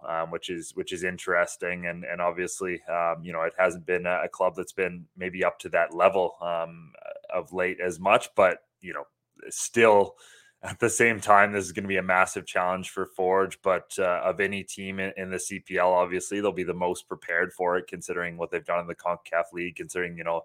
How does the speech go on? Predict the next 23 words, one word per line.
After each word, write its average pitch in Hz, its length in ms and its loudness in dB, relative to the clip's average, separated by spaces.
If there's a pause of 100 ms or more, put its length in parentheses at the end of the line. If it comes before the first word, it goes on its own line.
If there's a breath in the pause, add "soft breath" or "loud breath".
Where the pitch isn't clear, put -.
(260 loud breath)
they've 95 160 0
gone 107 300 8
into 101 200 -4
the 101 120 0
Estadio 95 440 6
Azteca. 92 800 4
You 90 80 -8
know, 87 120 -4
the 87 100 -2
Estadio 87 480 -2 (100)
Akron 92 420 2
won't 90 260 -6
be 90 280 -10 (640 soft breath)
the 92 520 6 (240)
massive 92 680 2
leap 98 340 -4
in, 95 240 -6
in 95 140 -8
terms 98 360 -2
of, 95 240 4 (240)
um, 85 540 2
you 90 140 -12
know 82 200 -6